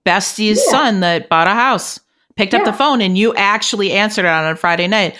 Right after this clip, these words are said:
Speaker 1: I'm like, "What are you doing?" And you're like, "I'm drinking wine." I'm like, "That's what I
Speaker 2: <laughs>
Speaker 1: expect you to be doing on a Friday night." And then it wasn't in your area. So you're like, "Hey, call my friend Deborah." And she took great care of them.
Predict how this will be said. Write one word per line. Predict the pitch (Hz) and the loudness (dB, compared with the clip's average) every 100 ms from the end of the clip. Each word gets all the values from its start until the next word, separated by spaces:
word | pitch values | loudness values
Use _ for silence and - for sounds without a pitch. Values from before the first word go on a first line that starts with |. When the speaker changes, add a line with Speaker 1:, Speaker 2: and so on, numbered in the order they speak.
| - | -10
Speaker 1:
I'm | 185 | 0
like, | 214 220 | 0 2
"What | 269 | 2
are | |
you | 277 | 2
doing?" | 349 277 | 2 2
And | 185 | 2
you're | 185 | 2
like, | 185 185 | 2 0
"I'm | 180 | -2
drinking | 185 190 208 | 0 0 0
wine." | 214 247 208 165 _ | 2 2 0 -4 _
I'm | 214 | 0
like, | 202 190 | 0 2
"That's | 226 196 220 | 2 0 0
what | 196 | -2
I | |
Speaker 2:
<laughs> | 196 | -2
Speaker 1:
expect | 233 247 294 | -2 -2 0
you | 285 208 | 0 0
to | |
be | 190 185 | 2 2
doing | 185 175 | 2 2
on | 170 | 0
a | 170 | 0
Friday | 170 170 165 | -2 0 -2
night." | 151 135 - _ _ _ - - | -4 -6 -12 _ _ _ -10 -2
And | 277 208 | 0 2
then | 196 196 202 - _ | 2 0 -2 -8 _
it | 185 | -2
wasn't | 175 190 190 185 170 - _ | 2 0 0 -4 -4 -12 _
in | 185 180 | -2 0
your | 180 214 | 2 2
area. | 240 180 170 180 | 2 2 2 0
So | 196 196 | 0 0
you're | |
like, | 190 185 | 2 0
"Hey, | 262 285 | 0 -2
call | 233 202 | 0 0
my | 202 | 0
friend | 196 196 190 | 0 0 0
Deborah." | 185 175 165 156 | 0 0 0 0
And | - 175 | -2 -4
she | - 180 180 175 _ | -2 -2 -4 -6 _
took | 202 190 | -8 -4
great | 185 180 | -6 -4
care | 226 226 | -4 -4
of | 185 | -4
them. | 156 165 | -6 -8